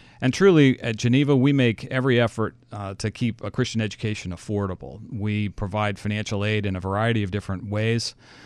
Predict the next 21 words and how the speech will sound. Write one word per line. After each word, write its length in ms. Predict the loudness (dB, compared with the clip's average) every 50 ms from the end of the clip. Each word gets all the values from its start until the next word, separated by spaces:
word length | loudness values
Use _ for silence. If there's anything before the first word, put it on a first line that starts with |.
| -20 -20 -12
Uh, 360 | -8 -4 -2 0 0 0 -2 -2 -6 -10 -16 -18 -18 -14 -10 -6
we'd 280 | -2 0 0 0 2 2
ask 360 | 2 2 2 2 0 -2 -2
you 280 | 0 0 2 2 2 0
to 480 | -2 -4 -2 -2 0 0 0 -2 -4 -6 -14 _ -20 -12 -6
look 240 | -2 -2 0 0
at 160 | 2 2 2 2
us 200 | 0 0 -2 -2
on 120 | -2 0
the 80 | 0 0
web, 300 | 0 0 0 0 -2 -2
come 220 | -2 -2 0 2
visit, 340 | 2 2 2 2 2 0 -2
so 160 | -2 -2 -2
you 160 | 0 0 0
have 160 | -2 -2 -2
a 40 | -2
sense 240 | -2 -2 -2 -2 -2
of 80 | -4 -2
what 240 | 0 0 0 0 0
you're, 320 | -2 -2 0 0 -2 -4